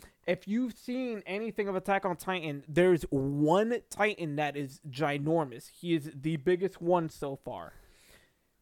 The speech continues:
We now know who the dude is, right? But at no point they bother to ask,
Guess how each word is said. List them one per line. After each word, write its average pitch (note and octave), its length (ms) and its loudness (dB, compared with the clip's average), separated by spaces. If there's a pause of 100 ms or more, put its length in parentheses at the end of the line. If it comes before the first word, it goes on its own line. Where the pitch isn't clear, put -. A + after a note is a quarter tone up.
(460)
We F3+ 280 6
now G#3 280 8
know F#3+ 360 8
who E3+ 200 0
the D#3 120 -2
dude D3+ 300 -2
is, D3 540 0 (800)
right? D3 380 0 (400)
But F#3+ 280 10
at F3 180 0
no G3+ 240 6
point F#3 580 2
they D#3 100 8
bother D3+ 480 6
to D#3+ 180 4
ask, D#3 540 2